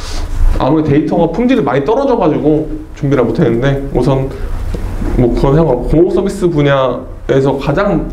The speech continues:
활발하게 하고 있는 데가 서울특별시라고 있습니다. 서울시 같은 경우는 대표적으로 올빼미 버스 도입한 게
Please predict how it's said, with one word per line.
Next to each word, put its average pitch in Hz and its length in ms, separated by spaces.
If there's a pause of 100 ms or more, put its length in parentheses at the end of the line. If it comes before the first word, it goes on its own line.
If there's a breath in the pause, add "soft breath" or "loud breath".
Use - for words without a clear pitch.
(480 loud breath)
활발하게 240 760
하고 208 260
있는 180 140
데가 143 120
서울특별시라고 208 800
있습니다. 123 400
서울시 202 460
같은 165 220
경우는 139 460 (480 loud breath)
대표적으로 156 440
올빼미 202 340
버스 156 480
도입한 135 360
게 143 300